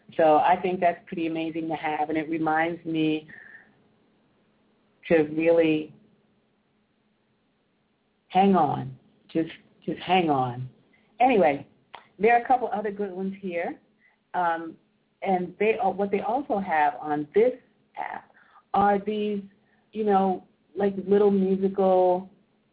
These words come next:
um, soundtracks that are relaxing, and you can turn 'em on at night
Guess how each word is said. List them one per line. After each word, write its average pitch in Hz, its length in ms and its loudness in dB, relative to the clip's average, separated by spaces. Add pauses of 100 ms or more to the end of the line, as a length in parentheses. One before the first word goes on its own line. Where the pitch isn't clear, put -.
(120)
um, 160 360 2 (100)
soundtracks 175 840 -2
that 175 200 4
are 170 360 2
relaxing, 190 960 -2
and 175 360 -6
you 196 120 -6
can 190 220 -2
turn 175 200 -4
'em 170 140 -4
on 160 400 2
at 143 240 0
night 156 480 -4